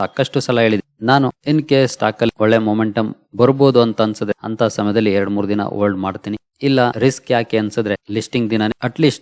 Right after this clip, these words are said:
ನನ್ನ ಕ್ಯಾಪಿಟಲ್ ಅನ್ನ ಎತ್ಕೊಳ್ತೀನಿ. For example ಇದು ತೊಂಬತ್ತೊಂದು ಪರ್ಸೆಂಟ್ ಪ್ರೀಮಿಯಂ ಅಲ್ಲಿ ಟ್ರೇಡ್ ಆಗ್ತಿದೆ, ಲಿಸ್ಟಿಂಗ್ ಹಂಡ್ರೆಡ್ ಪರ್ಸೆಂಟ್ ಗೆ ಆಯ್ತು ಅಂತ ಇಟ್ಕೊಳ್ಳಿ. ನಿಮ್ಮ ಹದಿನಾಲ್ಕು ಸಾವಿರದ ಇನ್ನೂರು ರೂಪಾಯಿ, ಇಪ್ಪತ್ತೆಂಟು ಸಾವಿರದ ನಾನೂರು ರೂಪಾಯಿ ಆಯ್ತು.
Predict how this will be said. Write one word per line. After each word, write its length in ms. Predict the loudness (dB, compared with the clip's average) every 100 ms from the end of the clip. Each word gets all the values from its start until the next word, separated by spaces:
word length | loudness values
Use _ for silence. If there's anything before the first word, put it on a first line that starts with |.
| -2
ನನ್ನ 180 | 0 0 0
ಕ್ಯಾಪಿಟಲ್ 460 | -2 -2 -2 0 0
ಅನ್ನ 100 | 0 -2
ಎತ್ಕೊಳ್ತೀನಿ. 420 | -2 -4 -2 -8 -6
For 80 | -6
example 420 | -2 0 0 0 -2 -4
ಇದು 100 | -4 0
ತೊಂಬತ್ತೊಂದು 440 | 0 2 2 0 0
ಪರ್ಸೆಂಟ್ 280 | -2 -2 -6 -4
ಪ್ರೀಮಿಯಂ 300 | -2 0 0
ಅಲ್ಲಿ 120 | -2 -2
ಟ್ರೇಡ್ 180 | 0 0
ಆಗ್ತಿದೆ, 240 | 0 -4 -8 -2
ಲಿಸ್ಟಿಂಗ್ 320 | -2 0 0 0
ಹಂಡ್ರೆಡ್ 320 | 0 0 -2 -2
ಪರ್ಸೆಂಟ್ 300 | -4 -4 -2
ಗೆ 60 | 2 2
ಆಯ್ತು 200 | 0 -4
ಅಂತ 160 | -6 -8
ಇಟ್ಕೊಳ್ಳಿ. 260 | -6 -8 -6 -2
ನಿಮ್ಮ 200 | 0 0
ಹದಿನಾಲ್ಕು 440 | 0 0 0 0 0
ಸಾವಿರದ 220 | 0 2
ಇನ್ನೂರು 220 | 0 0 0
ರೂಪಾಯಿ, 200 | -2 -2 -6
ಇಪ್ಪತ್ತೆಂಟು 480 | 0 2 2 -2 0
ಸಾವಿರದ 220 | 0 0 0
ನಾನೂರು 220 | -2 -2
ರೂಪಾಯಿ 200 | 0 0
ಆಯ್ತು. 180 | 0 -6